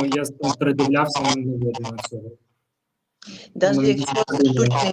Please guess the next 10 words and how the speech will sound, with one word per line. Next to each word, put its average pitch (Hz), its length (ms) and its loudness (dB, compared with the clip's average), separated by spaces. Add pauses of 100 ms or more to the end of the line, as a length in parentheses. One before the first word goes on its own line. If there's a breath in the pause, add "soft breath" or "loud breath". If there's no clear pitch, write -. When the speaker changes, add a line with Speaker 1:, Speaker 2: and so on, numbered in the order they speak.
Speaker 2:
інтелект, 233 400 -2
це 185 220 -4
створено, 180 1120 -2 (200)
м, 170 280 -12 (140)
для 165 100 -2
того, 208 420 -2
щоб 170 360 -8
маси 185 580 -2
дав-, 165 340 0
подавляти 175 600 -2